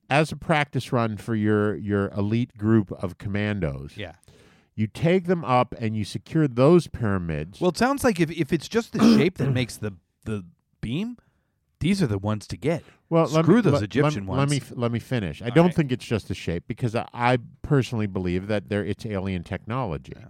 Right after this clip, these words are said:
Speaker 2: could also
Speaker 1: that was
Speaker 2: be.
Speaker 1: designed to be more likely
Speaker 2: Satan.
Speaker 1: a death beam to blow up other planets,
Speaker 2: Oh, could
Speaker 1: and
Speaker 2: be
Speaker 1: that's
Speaker 2: Satan.
Speaker 1: why it went straight up.
Speaker 2: Could be Satan.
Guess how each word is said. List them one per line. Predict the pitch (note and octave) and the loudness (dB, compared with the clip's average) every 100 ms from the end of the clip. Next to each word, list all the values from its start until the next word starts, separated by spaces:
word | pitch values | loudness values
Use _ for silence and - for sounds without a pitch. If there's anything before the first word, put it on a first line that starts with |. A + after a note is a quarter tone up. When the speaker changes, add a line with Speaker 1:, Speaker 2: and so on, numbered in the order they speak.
| _ | _
Speaker 2:
could | - - | -20 -16
also | F2 F#2+ | -6 -4
Speaker 1:
that | F#2+ | -2
was | G2+ - | -2 -2
Speaker 2:
be. | |
Speaker 1:
designed | G2 F2+ G2 G#2 G#2+ | -6 -4 -2 -2 -4
to | G#2+ | -4
be | G2 F#2 F2+ - _ _ _ - | -2 -2 -4 -6 _ _ _ -4
more | B2+ D3+ | 2 4
likely | D#3+ D3 A#2+ B2+ | 4 2 2 2
Speaker 2:
Satan. | G#2+ F#2 | 0 0
Speaker 1:
a | |
death | B2 B2+ - A#2 | 0 0 0 -2
beam | A2 G#2+ G#2 G2+ G#2+ - | 0 0 -2 -2 -6 -6
to | A#2 | -6
blow | F#2+ G#2+ G#2 | 0 2 4
up | F#2+ | 2
other | F#2 G2 F#2+ | -2 -2 -2
planets, | - - A#2 B2+ F#3 G3+ A2+ A2+ | -4 -10 -6 -4 -4 -6 -12 -16
Speaker 2:
Oh, | G#2+ | -8
could | |
Speaker 1:
and | G#2 | -4
Speaker 2:
be | G2+ | -2
Speaker 1:
that's | G2+ | -2
Speaker 2:
Satan. | - | 0
Speaker 1:
why | A2+ | -2
it | G#2 | 0
went | G2+ F#2+ | -4 -6
straight | - - G#2 F#2+ F#2 | -8 -4 -2 0 0
up. | B2+ D#3 | 0 -2
Speaker 2:
Could | - | -12
be | D#2+ | -18
Satan. | - - C3 | -20 -20 -20